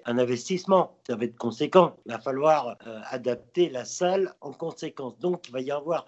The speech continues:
de nouveau un investissement à faire. Faut savoir qu'un restaurateur, comment ça travaille ?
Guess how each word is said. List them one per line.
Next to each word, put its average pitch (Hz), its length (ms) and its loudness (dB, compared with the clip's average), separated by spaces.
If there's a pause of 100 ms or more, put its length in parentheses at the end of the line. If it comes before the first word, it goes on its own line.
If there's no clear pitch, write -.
(160)
de 226 140 4
nouveau 175 640 0
un 180 300 0
investissement 165 640 -8
à 127 100 -8
faire. 190 400 -4 (200)
Faut - 40 -12
savoir 180 340 10
qu'un 120 240 -4 (140)
restaurateur, 120 960 -4
comment 175 300 0
ça 151 160 -10
travaille ? 110 420 -8